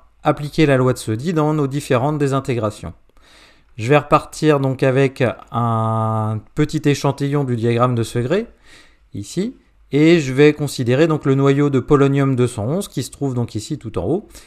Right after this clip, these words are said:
qui est en vert, donc qui est avec une radioactivité alpha. On aura donc l'équation qui sera, donc l'alpha qui est, correspond donc au noyau d'hélium quatre deux. Alpha, ça signifie donc que l'équation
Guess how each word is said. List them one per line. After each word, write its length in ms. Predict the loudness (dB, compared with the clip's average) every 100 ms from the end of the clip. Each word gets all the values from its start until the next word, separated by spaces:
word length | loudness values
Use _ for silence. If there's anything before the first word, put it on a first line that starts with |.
| _
qui 200 | -6 2
est 40 | 2
en 140 | 2
vert, 260 | 4 4 2
donc 200 | -2 -6
qui 340 | -6 0 4
est 320 | 4 2 -4 _ _ _ _ _ -20 _ -20 -20 -18 -10 -10 -10
avec 400 | -2 0 2 0
une 120 | -2 0
radioactivité 800 | 0 0 -2 -4 -6 -4 -6 -2
alpha. 540 | 0 0 -2 -6 -6 -20 -20 -20 -14 -8 0
On 120 | 4
aura 220 | 6 6
donc 240 | 4 0
l'équation 520 | 0 2 2 0 -2 -4
qui 180 | -6
sera, 280 | -8 -2 -2
donc 220 | -2 -6
l'alpha 320 | -6 -6 -6 -8
qui 200 | -6 -6
est, 320 | -6 -8 -8
correspond 440 | -6 -6 -6 -6 -6
donc 220 | -6 -8
au 60 |
noyau 260 | -6 -4 -4
d'hélium 420 | -4 -4 -4 -4
quatre 220 | -6 -6
deux. 260 | -2 -4 -4 _ -20 -20 -20 -20 _ _ _ _ _ _ -4
Alpha, 380 | -2 2 2
ça 160 | 2 -2
signifie 380 | -2 -4 -4 -4
donc 200 | -4 0
que 100 | 2
l'équation 880 | 2 4 2 0 -2 0 0 -2